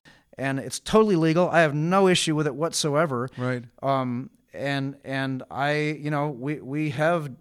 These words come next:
Speaker 1: worked for business people who are trying to get building permits and trying to get good projects accomplished, you know,
Speaker 2: Right.
Speaker 1: that meet the, the law and the building codes and are safe and work well and are well designed.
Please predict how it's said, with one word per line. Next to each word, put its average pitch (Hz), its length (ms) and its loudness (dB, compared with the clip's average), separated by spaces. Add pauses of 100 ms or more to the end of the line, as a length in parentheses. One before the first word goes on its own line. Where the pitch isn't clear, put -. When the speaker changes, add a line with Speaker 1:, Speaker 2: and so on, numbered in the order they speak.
(140)
Speaker 1:
worked 135 340 -4
for 139 440 -4 (460)
business 165 420 0
people 143 460 0
who 143 140 0
are 135 160 2
trying 151 320 -4
to 147 100 -8
get 143 320 -6
building 156 340 0
permits 123 640 -2 (280)
and 127 120 -6
trying 147 240 -2
to 135 60 -6
get 131 220 -6
good 151 200 -2
projects 143 600 0
accomplished, 127 680 -6
you 120 80 -8
know, 127 200 0
Speaker 2:
Right. 143 100 -4
Speaker 1:
that 131 140 -8
meet 147 340 -6
the, 123 240 -6 (120)
the 117 100 -6
law 139 460 2
and 123 100 -4
the 117 60 -6
building 147 340 -4
codes 151 440 -2
and 117 120 -4
are 107 100 -6
safe 165 480 -4
and 113 280 -6
work 156 240 -6
well 151 220 0
and 143 60 -2
are 127 60 -2
well 135 240 -2
designed. 131 600 -4